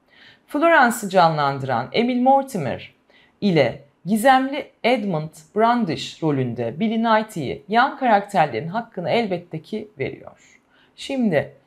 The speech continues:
iyimserlik söz konusu değil. Sadece oradaki rol yapan aktrist ve aktörlerin bunu iyi yaptığını, hakkını verdiklerinden bahsediyor. Bu yüzden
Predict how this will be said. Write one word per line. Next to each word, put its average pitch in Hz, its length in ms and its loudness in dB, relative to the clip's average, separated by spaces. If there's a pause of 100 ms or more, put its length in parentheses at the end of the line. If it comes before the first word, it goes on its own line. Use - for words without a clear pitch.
(400)
iyimserlik 254 760 0
söz 240 260 -8
konusu 165 380 -8
değil. 247 340 -4 (460)
Sadece 247 800 -2 (500)
oradaki 262 720 2 (180)
rol 226 280 4
yapan 202 480 0
aktrist 180 560 -4
ve - 60 2
aktörlerin 156 720 -2 (360)
bunu 262 320 -2
iyi 247 220 -2
yaptığını, 160 520 2
hakkını 220 640 -4 (100)
verdiklerinden 180 960 0
bahsediyor. 127 560 -2
Bu 277 80 -6
yüzden 185 400 -4